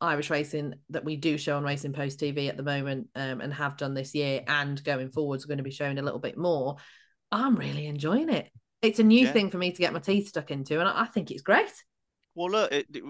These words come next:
Speaker 2: uh, it, I don't know what the percentages of, of the dogs that run in Britain that are bred in Ireland and brought up in Ireland. You know, it's, it's a massive percentage. It's, you know, seventy percent plus, I,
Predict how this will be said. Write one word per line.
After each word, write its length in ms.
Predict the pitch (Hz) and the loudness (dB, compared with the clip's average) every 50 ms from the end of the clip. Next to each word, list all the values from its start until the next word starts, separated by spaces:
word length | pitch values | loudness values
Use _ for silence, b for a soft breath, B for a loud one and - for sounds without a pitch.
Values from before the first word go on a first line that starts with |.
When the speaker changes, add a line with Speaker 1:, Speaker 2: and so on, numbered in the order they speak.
| - - | -10 -10
Speaker 2:
uh, 80 | 139 - - | -10 -10 -10
it, 100 | - - - - - | -16 -20 -20 -14 -6
I 220 | - 135 143 107 | -2 0 0 2
don't 160 | 139 147 151 127 | 2 0 0 0
know 80 | 135 | 0
what 100 | 131 113 | -4 -4
the 60 | 117 | -6
percentages 640 | 123 - 123 - - 135 123 92 123 120 127 120 113 | -8 -10 -8 -4 -4 -2 -2 -4 -6 -8 -8 -8 -8
of, 140 | 127 113 113 _ - | -8 -10 -10 _ -12
of 140 | - 123 - _ | -12 -12 -10 _
the 120 | - 120 117 - - | -12 -12 -12 -10 -6
dogs 240 | - 120 120 - - | -6 -6 -6 -6 -10
that 100 | - - | -10 -6
run 140 | 123 117 113 | -6 -4 -4
in 80 | 113 | -4
Britain 320 | 110 123 139 - 120 120 113 | -4 -4 -4 -2 -2 -2 -4
that 120 | 117 87 | -4 -8
are 60 | 117 | -8
bred 400 | 110 - - 123 117 117 117 - - - _ - - _ _ - | -10 -8 -4 -2 -2 -2 -2 -6 -12 -20 _ -20 -20 _ _ -10
in 120 | 123 117 | -6 -4
Ireland 540 | 117 123 131 135 131 120 113 117 127 135 - - | -2 0 0 0 0 0 -2 -4 -4 -6 -8 -8
and 160 | 120 117 - | -10 -10 -8
brought 240 | - 127 123 117 127 | -6 -4 -2 -2 -2
up 180 | 127 - - | -2 -2 -2
in 100 | 123 120 | -4 -4
Ireland. 360 | 117 117 117 127 135 139 143 | -2 -4 -4 -2 -2 -4 -2
You 60 | 135 127 | -2 -2
know, 140 | 120 117 | -2 -2
it's, 180 | 131 127 - - b b b b b | -2 -4 -8 -12 b b b b b
it's 160 | 131 120 - | -8 -6 -2
a 60 | 135 | 0
massive 360 | 139 147 143 - - 139 - | 0 0 0 0 -4 -6 -6
percentage. 540 | - - 113 - 131 123 113 113 117 - - | -8 -6 -2 0 0 0 0 -2 -8 -8 -8
It's, 160 | 117 - - | -12 -12 -12
you 220 | 123 104 117 131 120 | -12 -10 -8 -6 -6
know, 80 | 110 | -6
seventy 440 | 107 - - 131 123 120 - - 123 | -6 -6 -6 -8 -8 -8 -8 -12 -12
percent 360 | 110 120 - - 123 123 - | -12 -10 -10 -8 -8 -8 -8
plus, 240 | - 131 123 - - | -8 -8 -8 -8 -8
I, 60 | 120 | -14